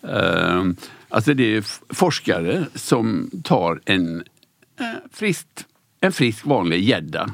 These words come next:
i ett stort akvarium. Så får han simma kring där. Efter en tid sätter man in ett,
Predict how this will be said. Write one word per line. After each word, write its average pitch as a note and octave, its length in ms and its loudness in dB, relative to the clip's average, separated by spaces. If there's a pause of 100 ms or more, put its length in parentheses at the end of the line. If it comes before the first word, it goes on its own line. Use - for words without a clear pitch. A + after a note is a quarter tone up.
(160)
i C3 120 4
ett A2+ 120 -4
stort - 880 0
akvarium. F2+ 680 -2
Så - 120 -12
får C3 100 -2
han D3+ 140 0
simma C3+ 280 0
kring G#2 300 -2 (100)
där. - 120 -14 (1120)
Efter E3 320 4
en E3+ 100 2
tid C#3+ 240 2
sätter B2+ 260 2
man B2+ 160 4
in G#2 160 2
ett, F#2+ 280 -2